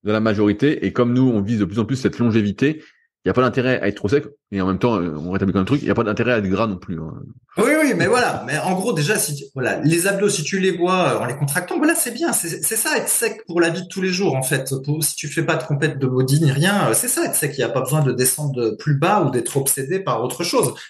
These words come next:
Speaker 2: Mais c'est, voilà, c'est vrai que les types sur YouTube, euh, c'est, c'est un niveau de ouf, euh, mais c'est pas la, c'est pas une norme accessible, en fait, pour nous. C'est, c'est pas possible.
Speaker 1: Ah, bien, bien sûr, bien sûr, mais parce que, encore une fois, tu ne vois que les meilleurs, les meilleurs des meilleurs des meilleurs, c'est toujours la preuve par l'exception. Et c'est pour ça que c'est dangereux, et j'en parle souvent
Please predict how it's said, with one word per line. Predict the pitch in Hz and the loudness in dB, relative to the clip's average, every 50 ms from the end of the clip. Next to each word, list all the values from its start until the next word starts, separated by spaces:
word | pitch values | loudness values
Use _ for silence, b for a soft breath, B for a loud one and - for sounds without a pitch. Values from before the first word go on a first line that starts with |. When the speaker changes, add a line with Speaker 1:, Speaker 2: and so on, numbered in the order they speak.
| B 117 | B -4
Speaker 2:
Mais | 117 | -2
c'est, | - - 139 | -2 -2 -2
voilà, | 147 - 170 139 | 0 2 2 2
c'est | - - 117 | 2 0 0
vrai | 110 120 - | -2 -2 0
que | - | 0
les | 156 139 139 | 0 0 0
types | - - 185 - | -2 -4 -4 -4
sur | - - 143 | 0 2 4
YouTube, | 143 147 143 139 - 233 226 175 | 4 4 4 2 -2 -2 0 2
euh, | 139 120 123 117 113 110 107 107 104 - B B B B B | 2 2 2 0 0 -2 -2 -4 -6 -8 B B B B B
c'est, | - - - 127 | -6 -4 -2 0
c'est | 117 - - 131 | 0 0 0 0
un | 117 120 127 | 0 2 2
niveau | 139 139 147 170 165 | 2 4 4 4 4
de | 175 214 | 4 4
ouf, | 233 196 - - - 120 | 2 2 2 0 0 0
euh, | 107 104 107 104 | 2 2 0 2
mais | 107 107 101 95 110 110 - - | 2 0 0 0 -2 -2 -2 -4
c'est | - - | -4 -4
pas | - 165 156 | -4 -2 0
la, | 151 127 120 104 101 101 123 - 143 | 0 0 0 -2 -4 -6 -8 -10 -6
c'est | 139 - - 139 | -4 -4 -2 0
pas | 160 160 | 0 0
une | 160 160 | 2 2
norme | 165 165 156 160 | 2 2 2 2
accessible, | 160 160 - - 165 - - - 190 151 123 | 0 0 -2 -2 -2 -4 -4 -4 -4 -4 -4
en | - | -4
fait, | - 120 107 - - | -4 -6 -8 -8 -10
pour | - 101 104 | -10 -8 -8
nous. | 104 101 - | -8 -6 -6
C'est, | - - 98 - 107 - | -6 -6 -6 -8 -10 -12
c'est | - - | -10 -6
pas | - 117 | -6 -4
possible. | 113 120 - - - - | -4 -2 -4 -4 -2 0
Speaker 1:
Ah, | 120 | 0
bien, | 170 185 | 0 2
bien | 208 247 233 | 2 2 0
sûr, | 285 | 2
bien | 233 196 | 0 2
sûr, | 190 254 | 2 4
mais | 208 151 | 2 4
parce | 127 135 127 | 2 2 2
que, | 156 151 - | 2 0 2
encore | 143 131 131 139 | 0 0 2 0
une | 135 143 | 0 0
fois, | 196 165 | -2 -2
tu | - 131 | 0 0
ne | 123 | 0
vois | 117 113 135 151 147 | 0 2 0 0 -2
que | 147 - 175 | 0 0 0
les | 165 156 160 | 0 2 0
meilleurs, | 160 170 170 180 190 196 175 117 101 | -2 -4 0 0 2 2 2 2 0
les | 107 113 | 0 2
meilleurs | 123 127 135 147 151 139 | 2 4 4 4 2 2
des | 120 117 | 2 0
meilleurs | 120 123 131 135 139 | 0 2 2 2 2
des | 127 117 | 0 2
meilleurs, | 113 117 117 139 180 202 202 B B B B B B B B _ _ _ | 2 2 2 4 2 2 0 B B B B B B B B _ _ _
c'est | 117 107 | -2 -2
toujours | - 135 151 165 165 | 2 2 4 4 6
la | 135 113 | 4 2
preuve | - - - 160 160 - | 0 2 2 2 2 4
par | - 135 131 | 2 0 0
l'exception. | 135 127 - 147 135 - 151 139 - | 0 0 -2 -6 -4 -4 -6 -4 -4
Et | 107 | 0
c'est | - 107 | 0 0
pour | 95 107 104 | 0 0 0
ça | - 165 151 | 0 0 0
que | - | 2
c'est | - 107 | 0 2
dangereux, | 90 107 110 113 104 117 135 143 | 4 4 4 4 4 4 4 4
et | 123 | 4
j'en | 101 95 92 | 2 0 0
parle | - 101 98 95 90 85 85 82 | 0 0 0 2 0 -2 -4 -6
souvent | - - - 151 131 135 180 196 - | -6 0 2 4 4 4 2 0 -6